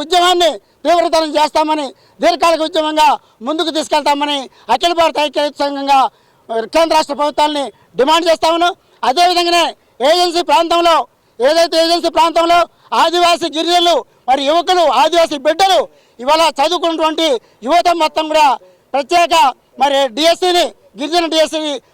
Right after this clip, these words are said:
ప్రకటించాల్సిన అవసరం ఉంది. ఏజెన్సీ ప్రాంత డిఎస్సిని ప్రకటించకుండా మరి ఏ, ఉమ్, దేశవ్యాప్తంగా, రాష్ట్ర వ్యాప్తంగా లక్ష,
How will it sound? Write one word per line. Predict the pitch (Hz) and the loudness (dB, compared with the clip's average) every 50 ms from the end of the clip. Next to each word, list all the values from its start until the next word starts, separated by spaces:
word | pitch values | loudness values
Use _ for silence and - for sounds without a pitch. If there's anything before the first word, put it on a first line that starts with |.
| _ - | _ -2
ప్రకటించాల్సిన | 294 294 285 320 339 311 320 311 311 - 285 | -2 -2 -2 -4 -4 0 0 0 0 0 0
అవసరం | 277 262 269 302 302 330 330 339 | 2 2 2 2 2 0 0 0
ఉంది. | 320 330 349 349 - - _ _ _ _ 214 262 | 0 -2 -4 -4 -6 -10 _ _ _ _ 0 0
ఏజెన్సీ | 330 359 359 370 339 370 - - | 0 2 0 -2 -2 -2 -2 0
ప్రాంత | 311 330 320 302 302 302 | 0 0 2 0 -2 -2
డిఎస్సిని | 302 311 302 - 311 311 294 - | 0 -2 -2 -2 -4 -6 -2 -2
ప్రకటించకుండా | 262 262 294 320 311 - 254 302 311 294 302 285 247 220 - _ _ _ _ _ _ _ _ | -2 -2 -2 -4 -6 -6 -6 -4 0 0 2 2 2 -2 -4 _ _ _ _ _ _ _ _
మరి | 226 277 302 311 294 269 254 202 - _ _ _ _ _ 220 | -2 0 2 2 2 0 -2 -4 -14 _ _ _ _ _ 0
ఏ, | 233 247 240 - 226 | 0 0 0 -2 -4
ఉమ్, | 226 220 208 196 190 180 175 170 165 | -4 -4 -4 -4 -6 -8 -10 -4 0
దేశవ్యాప్తంగా, | 233 311 349 277 339 330 330 330 - 339 339 339 339 320 294 - - _ _ 208 214 | 0 0 2 2 0 0 0 0 0 -2 0 2 2 2 2 0 -2 _ _ -4 0
రాష్ట్ర | 247 311 302 - 359 | 0 0 0 0 -2
వ్యాప్తంగా | 349 339 - 339 330 330 339 320 277 220 - _ _ _ _ _ - | -2 0 0 -2 0 2 2 2 2 0 -2 _ _ _ _ _ -10
లక్ష, | 202 233 269 294 - - | -4 -2 -2 -2 0 0